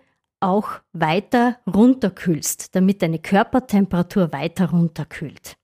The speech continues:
Und natürlich wirst du bei Bewegung mehr schwitzen, als wenn du irgendwo am See in der Sonne liegst. Und du hast auch mehr Flüssigkeitsverlust, wenn du in der Hitze trainierst.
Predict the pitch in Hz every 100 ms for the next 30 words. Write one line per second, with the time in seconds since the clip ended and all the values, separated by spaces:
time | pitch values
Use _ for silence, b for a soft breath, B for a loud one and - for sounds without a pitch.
0 | _ _ _ - 208 202 160 - 302 359
1 | 233 160 - - - _ _ _ 175 202
2 | 190 196 180 170 185 165 226 254 208 175
3 | - 185 226 - 311 349 - _ _ _
4 | _ _ 196 180 185 185 208 202 202 196
5 | 196 b b _ 220 226 226 202 - 156
6 | 180 175 175 175 - - 165 170 165 -
7 | _ - 196 175 - 120 135 135 113 -
8 | - - _ _ _ 208 214 160 175 202
9 | - 220 285 - - 175 165 165 208 294
10 | _ _ _ - 175 - 165 160 - -
11 | - - - - - - _ 160 175 208
12 | 226 214 190 175 143 160 - 160 - 180
13 | 170 160 - -